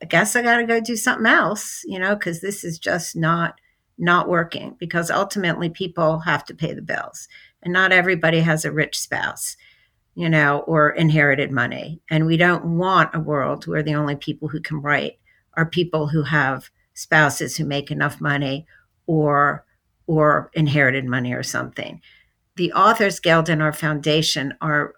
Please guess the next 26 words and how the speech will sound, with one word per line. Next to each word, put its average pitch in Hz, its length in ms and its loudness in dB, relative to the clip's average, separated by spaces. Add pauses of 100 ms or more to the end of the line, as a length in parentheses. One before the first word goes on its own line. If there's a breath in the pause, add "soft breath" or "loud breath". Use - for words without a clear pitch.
ultimate 175 480 -4
mission 156 480 -2
is, 151 420 -4
yes, 165 340 2
to - 60 -14
protect 160 460 -6
the 143 120 -4
profession 185 680 -4
of 156 160 -6
writing, 147 440 -2 (360 soft breath)
but 170 220 0
to 175 100 -8
do 196 380 -2
that 170 320 2
to 175 140 -6
ensure 165 440 2
that 160 260 -2
in 170 140 -2
this 160 180 0
country 160 420 -4
we 156 200 -4
have 147 300 -2
a 147 120 -6
robust 160 760 0
and 151 200 -2
diverse 156 880 0